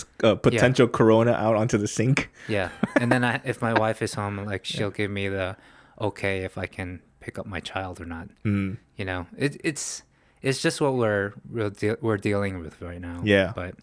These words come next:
Speaker 1: it sucks. <laughs> You know, like
Speaker 2: Yeah. I mean, I, I mean, I live alone, so
Speaker 1: Yeah.
Speaker 2: I don't have to get the permission.
Speaker 1: Yeah.
Speaker 2: I mean, to be honest, when I, when I go home, all I do is I wash my hands. That's it.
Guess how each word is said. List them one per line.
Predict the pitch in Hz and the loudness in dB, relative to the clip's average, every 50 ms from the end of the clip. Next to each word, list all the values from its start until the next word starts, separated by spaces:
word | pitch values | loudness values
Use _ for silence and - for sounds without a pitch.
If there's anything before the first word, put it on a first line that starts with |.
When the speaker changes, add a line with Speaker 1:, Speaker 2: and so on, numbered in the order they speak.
| _ _ _ _ _ _ _ _ _ - - - _ _ _ - | _ _ _ _ _ _ _ _ _ -20 -20 -20 _ _ _ -6
Speaker 1:
it | 123 120 | -6 -6
sucks. | - - - 120 117 117 110 107 - - - - - - - - | -6 -4 -2 0 0 0 0 -2 -4 -6 -8 -6 -8 -8 -8 -6
<laughs> | - - 165 135 131 - - 151 139 135 - | -2 0 2 2 2 0 -2 -2 -2 -2 -2
You | 156 127 123 - - | -2 0 0 0 0
know, | 160 151 - | 2 2 6
like | 120 113 | 8 8
Speaker 2:
Yeah. | 113 110 107 101 104 117 - - - - - - - | 8 8 6 4 2 -2 -8 -14 -20 -20 -20 -6 0
I | - 107 | 2 4
mean, | 110 120 117 110 104 104 | 6 6 6 4 4 4
I, | 87 107 120 - 160 123 | 4 4 4 2 2 2
I | 107 110 | 2 4
mean, | 110 113 107 | 4 6 6
I | 113 127 | 6 6
live | 135 135 131 123 123 | 8 8 8 8 6
alone, | 117 107 107 110 113 120 131 143 156 160 - _ _ - | 4 4 4 4 4 2 2 0 -4 -6 -10 _ _ -14
so | - - 127 113 104 101 | -4 2 4 4 6 6
Speaker 1:
Yeah. | 98 | 6
Speaker 2:
I | 78 104 110 | 6 6 6
don't | 117 113 113 | 6 6 6
have | 120 113 110 110 - - 113 | 4 4 4 2 2 4 6
to | 107 104 101 98 98 95 | 8 8 8 6 4 2
get | 117 117 104 101 104 101 - - - | 4 4 6 6 6 4 2 0 2
the | 107 98 95 98 98 - - | 4 4 6 4 2 0 -2
permission. | - 101 98 104 104 - - 104 98 98 98 98 104 - - - - - - | -2 0 0 0 0 2 2 2 2 2 2 -2 -4 -8 -12 -20 -20 -14 -8
Speaker 1:
Yeah. | - 123 107 95 92 90 - _ _ _ - | -4 -4 -2 -2 -4 -6 -8 _ _ _ -4
Speaker 2:
I | 143 | -2
mean, | 139 139 131 | 0 0 0
to | - 156 | 4 6
be | 165 151 | 6 8
honest, | 120 120 120 131 131 - - | 8 6 6 4 2 0 0
when | 113 104 110 | 2 4 4
I, | 127 135 123 113 107 110 | 4 4 2 0 0 2
when | 110 117 | 2 4
I | 120 120 | 4 6
go | 117 117 117 | 6 6 6
home, | 120 120 123 135 139 151 156 151 - _ _ - - | 6 4 4 4 2 0 -2 -4 -6 _ _ -2 2
all | 104 104 | 6 6
I | 104 104 | 6 6
do | 104 104 110 104 101 | 6 6 6 6 6
is | 95 98 | 6 4
I | 98 | 2
wash | 95 95 85 90 92 - | 2 2 0 -2 -2 -2
my | - 90 | -4 -4
hands. | 90 - - - - - - - - - | -4 -6 -10 -14 -18 -20 -20 -20 -14 -12
That's | - - - - | -10 -8 -8 -8
it. | - - | -8 -10